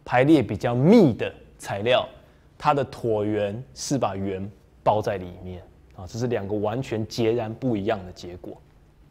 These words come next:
OK，好，很快的，我们可以画出K X跟K Z，两者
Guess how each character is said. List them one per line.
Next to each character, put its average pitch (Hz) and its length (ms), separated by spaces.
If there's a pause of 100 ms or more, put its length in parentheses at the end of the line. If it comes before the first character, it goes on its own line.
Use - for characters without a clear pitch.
(420)
OK， 196 260 (2750)
好， 202 480
很 135 160
快 262 240
的， 131 200 (600)
我 113 80
们 110 120
可 113 220
以 107 80
画 139 260
出 151 400 (840)
K 196 240
X - 480 (460)
跟 139 340 (960)
K 127 200
Z， 120 280 (1300)
两 127 200
者 120 180